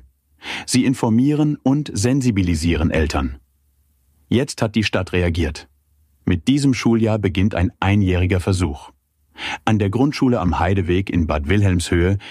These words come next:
gibt es jetzt Kassels erste Schulstraße. Damit will die Stadt dem Durcheinander,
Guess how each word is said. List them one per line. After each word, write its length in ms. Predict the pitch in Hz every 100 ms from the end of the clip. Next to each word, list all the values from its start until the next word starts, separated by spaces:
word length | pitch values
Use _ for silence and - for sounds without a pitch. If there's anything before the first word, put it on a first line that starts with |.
| - -
gibt 220 | 151 -
es 160 | 139
jetzt 280 | 95 92 -
Kassels 480 | - 95 98 101 - -
erste 360 | 98 104 -
Schulstraße. 720 | 123 - 82 - 69 65 71 65 - _ _ _ - - - -
Damit 340 | 110 123 135
will 140 | 104 92
die 120 | 87
Stadt 280 | - 101 -
dem 160 | 85
Durcheinander, 720 | 82 92 101 80 73 76 95